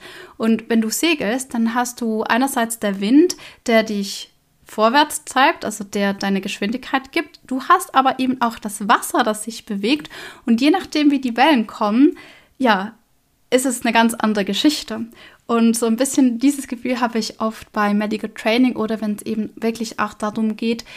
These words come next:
dass die Katze selbst körperlich müde dabei wird. Also ich finde, es ist eine extrem spannende Sache und es macht total viel Spaß. Und das Coole ist einfach, oder das Schöne daran ist wirklich, dass du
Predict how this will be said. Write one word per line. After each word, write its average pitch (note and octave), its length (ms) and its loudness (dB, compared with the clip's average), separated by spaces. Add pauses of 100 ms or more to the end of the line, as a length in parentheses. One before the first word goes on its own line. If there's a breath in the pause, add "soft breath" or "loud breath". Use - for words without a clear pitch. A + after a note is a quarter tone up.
(140 loud breath)
dass A3 180 -8
die A3+ 140 -10
Katze E4 340 -8
selbst G#3+ 440 -4
körperlich A3 500 -4
müde A3+ 240 2
dabei - 380 -12
wird. - 280 -16 (1000 soft breath)
Also A3 180 2
ich A3+ 140 -2
finde, B3 180 0
es G#3 80 -6
ist - 60 -8
eine A3+ 160 -4
extrem A#3 480 0
spannende A3 560 2
Sache F#3+ 320 -6
und F#3+ 120 -4
es G3 140 -6
macht - 340 -8
total B3 540 -2
viel A#3 200 -4
Spaß. A3+ 540 0 (380 loud breath)
Und A3+ 140 4
das A3+ 160 0
Coole C#4 320 2
ist B3 180 -4
einfach, G#3+ 440 -2
oder G#3 340 0 (320 loud breath)
das - 220 -6
Schöne C4+ 380 4 (100)
daran G#3 260 -2
ist - 280 -6
wirklich, A#3+ 400 -4
dass G#3 260 -8
du G#3+ 380 -4